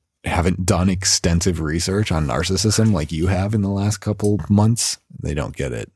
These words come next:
But it's like, yeah, a narcissist would say,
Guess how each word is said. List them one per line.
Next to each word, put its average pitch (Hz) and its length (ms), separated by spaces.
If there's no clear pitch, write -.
But 82 240
it's - 240
like, 80 340
yeah, 80 180
a 80 40
narcissist 76 640
would 58 140
say, 62 560